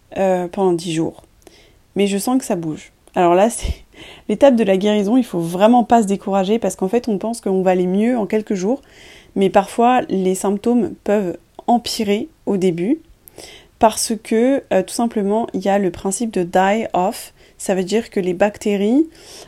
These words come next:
en fait, euh, elles, en, quand elles meurent,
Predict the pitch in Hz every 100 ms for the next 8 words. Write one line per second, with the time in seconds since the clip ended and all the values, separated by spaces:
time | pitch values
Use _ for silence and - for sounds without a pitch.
0 | - 190 190 226 240 - - - 185 180
1 | 175 175 - 190 185 175 190 180 170 160
2 | - - 233 214 175 170 180 262